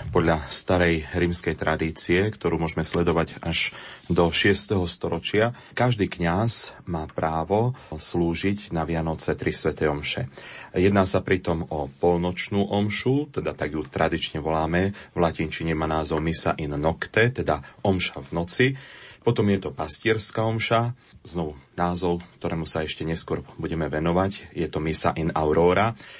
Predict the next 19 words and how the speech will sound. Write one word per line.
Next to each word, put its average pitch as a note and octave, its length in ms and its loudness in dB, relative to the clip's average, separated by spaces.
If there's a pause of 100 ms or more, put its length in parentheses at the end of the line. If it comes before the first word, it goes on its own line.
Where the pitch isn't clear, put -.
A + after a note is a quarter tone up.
teda, D#2+ 560 -6
e, D#2+ 80 -10
omša E2 480 -2
na D2+ 160 -4
úsvite, G#2+ 640 2 (320)
a B2+ 80 -2
potom - 320 -2
je D2+ 80 -4
to - 160 -6
svätá D#2+ 320 0
omša D2+ 400 -4
vodne, E2+ 400 4
Missa D#2 400 0
in D#2 240 -4
Die, D#2+ 240 2
alebo C#2+ 320 -4
niektorí C#2+ 640 -4
ju C#2 80 -4
volajú C#2 400 -2